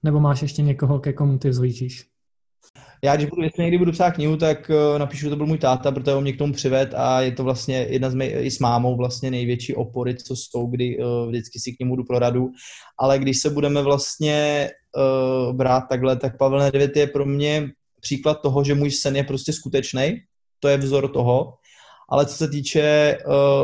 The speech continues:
Speaker 2: vzoru jako idolu, jako od mládí, tak to byl vždycky Messi, protože já uznávám genialitu. Já sice, já jsem se nenarodil jako on, ale já uznávám genialitu a když se na něj podívám, tak vlastně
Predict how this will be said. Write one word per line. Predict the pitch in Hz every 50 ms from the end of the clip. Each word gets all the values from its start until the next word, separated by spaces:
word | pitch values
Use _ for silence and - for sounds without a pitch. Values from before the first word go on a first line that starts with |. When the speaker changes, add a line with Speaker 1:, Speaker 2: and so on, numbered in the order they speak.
| 135 135
Speaker 2:
vzoru | 131 131 135 143 139 143 143
jako | 139 139 139 160 165 151
idolu, | 143 135 139 143 143 143 143
jako | 139 143 143
od | 139 135 123
mládí, | 127 123 123 127 127 131 127
tak | 131 135 - -
to | 135
byl | 127 135
vždycky | 127 127 123 - - 139
Messi, | 135 127 117 110 - - 131
protože | 123 127 123 113 - - 127 120 120 127 127 127 131 131 135 135 - _ _ _ - - - - _ -
já | 143 147
uznávám | 156 147 135 160 156 147 147 156 160 156
genialitu. | 147 151 147 147 147 147 143 139 135 131 131 123
Já | 123 123 123 127 127
sice, | - 139 123 - 160 151 151 147 - - 139
já | 135 143
jsem | - 160
se | 156 - 180 175
nenarodil | 156 147 147 139 139 143 139 143 143
jako | 139 139 - - 139
on, | 127 139 139 135
ale | 143 147
já | 147 139
uznávám | 143 131 147 143 147 156 151
genialitu | 139 147 139 139 135 135 135 135 - 143
a | 139
když | 139 135 127
se | - 143
na | 143
něj | 143 147 143 -
podívám, | 143 135 131 139 139 139 143 147 - - - - - - - _
tak | 143 139
vlastně | 147 143 135 - - 156